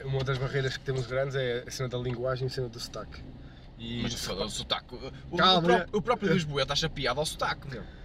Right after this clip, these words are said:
Speaker 1: Sim, não, nem estou a dizer isso, meu. A cena é só que, em termos televisivos, é que ainda agora, há uma novela agora na sic, que tu vês uma, uma rapariga de Lisboa tá a fazer o sotaque do Porto. E te soa mal para caraças, meu, porque é bué
Speaker 2: Ah.
Speaker 1: forçado.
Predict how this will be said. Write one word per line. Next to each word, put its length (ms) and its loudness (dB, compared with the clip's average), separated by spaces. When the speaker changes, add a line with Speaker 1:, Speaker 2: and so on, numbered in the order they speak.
Speaker 1:
Sim, 480 8
não, 160 0
nem 120 8
estou 140 6
a 40 6
dizer 180 2
isso, 300 2
meu. 100 6
A 40 4
cena 200 6
é 100 6
só 140 0
que, 240 2
em 140 4
termos 280 2
televisivos, 840 2
é 80 2
que 120 -6
ainda 120 6
agora, 260 4
há 100 2
uma 120 6
novela 220 6
agora 180 0
na 80 2
sic, 320 -2
que 100 -16
tu 60 0
vês 200 6
uma, 220 6
uma 160 2
rapariga 320 4
de 80 2
Lisboa 220 2
tá 80 0
a 20 0
fazer 180 -4
o 20 -2
sotaque 200 -4
do 80 -10
Porto. 360 -6
E 140 2
te 160 -8
soa 400 2
mal 140 4
para 160 -4
caraças, 480 0
meu, 200 0
porque 180 -2
é 20 2
bué 140 2
Speaker 2:
Ah. 40 -4
Speaker 1:
forçado. 500 0